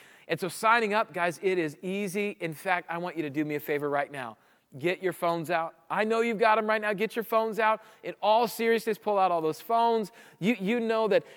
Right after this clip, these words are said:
that, that if you have it out right now, all you gotta do from your comfy couch with your coffee is I want you to scan this Q R code right here. Open up your camera, scan the Q R code. I want you to be able to put it right there.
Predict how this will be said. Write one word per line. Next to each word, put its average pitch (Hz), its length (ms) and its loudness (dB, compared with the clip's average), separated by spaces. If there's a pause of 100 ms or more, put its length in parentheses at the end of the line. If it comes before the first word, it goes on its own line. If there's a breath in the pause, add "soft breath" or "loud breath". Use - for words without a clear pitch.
that, 180 200 2
that 175 140 0
if 165 120 -4
you 165 80 2
have 226 160 6
it 226 80 4
out 214 100 4
right 196 160 2
now, 202 180 -2
all 185 140 2
you 240 100 2
gotta 233 200 4
do 165 240 4
from 185 200 2
your 190 120 4
comfy 233 420 -2
couch 214 380 2
with 233 240 0
your 269 100 -2
coffee 196 560 0 (200 loud breath)
is 156 140 -6
I 175 80 2
want 190 280 -2
you 196 120 -4
to 156 220 -10
scan 190 500 -4
this 160 140 -4
Q 226 300 -2
R 190 180 8
code 143 380 2 (100)
right 143 240 4
here. 135 260 -4 (680)
Open 170 220 2
up 196 80 2
your 202 100 -4
camera, 220 420 0 (240 loud breath)
scan 196 320 0
the 226 80 2
Q 220 240 0
R 208 180 8
code. 214 420 4 (200 loud breath)
I 147 60 -6
want 165 120 -2
you 165 60 2
to 156 60 -2
be 151 80 0
able 156 120 4
to 147 40 2
put 185 180 0
it 196 80 0
right 190 240 0
there. 196 220 2